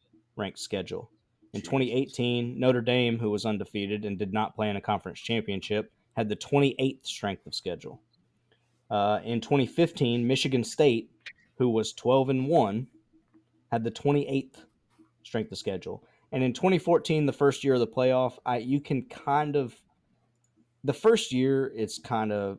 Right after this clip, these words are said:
Speaker 1: I'm, I'm hard pressed to really complain about the first year because, uh, it's the first year.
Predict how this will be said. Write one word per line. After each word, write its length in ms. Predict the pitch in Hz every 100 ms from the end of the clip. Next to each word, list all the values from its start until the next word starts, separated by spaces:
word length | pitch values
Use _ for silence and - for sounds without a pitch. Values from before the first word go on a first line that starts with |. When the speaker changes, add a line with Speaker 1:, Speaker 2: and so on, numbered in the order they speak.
| -
Speaker 1:
I'm, 300 | 117 113 110
I'm 420 | 113 110 - 117
hard 340 | 110 151 139 -
pressed 340 | 117 110 -
to 80 | 107
really 380 | 104 104 98 - _
complain 480 | - 95 - 107 104
about 260 | 92 95 95
the 60 |
first 320 | - 104 104 104
year 160 | 101
because, 560 | 98 - - 95 95 - _ _ _ _ -
uh, 160 | 101 98
it's 140 | 131 -
the 80 |
first 320 | - 139 - 101
year. 200 | 85